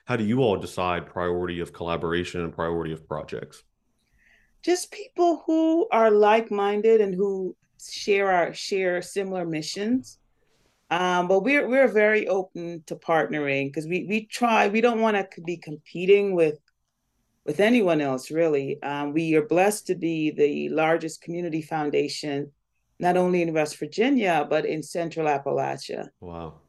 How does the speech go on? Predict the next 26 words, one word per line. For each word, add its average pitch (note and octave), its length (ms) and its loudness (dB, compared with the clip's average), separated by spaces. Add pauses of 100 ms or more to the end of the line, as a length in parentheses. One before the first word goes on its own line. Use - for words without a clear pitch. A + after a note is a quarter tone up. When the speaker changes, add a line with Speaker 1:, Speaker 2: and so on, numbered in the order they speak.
Speaker 2:
So, E3 640 4
um, D3 720 -2
we A3 200 -2
could A#3 200 4
right F3+ 340 4
now E3+ 300 2
just D3+ 200 -10
rest E3 340 -2
on F3 100 -4
our D3 160 2
laurels D#3 540 0
and C#3+ 180 -6
be C#3 120 -10
fine C3+ 600 -2
and C#3+ 120 -4
not D3 220 0
raise, D3 520 -2 (120)
you D3 120 -4
know, C3 120 0
just C#3+ 220 -6
live D3 260 2
off C3+ 280 2
of C3 100 -6
what C3 300 -2
we C3 160 -10
have. C3+ 460 0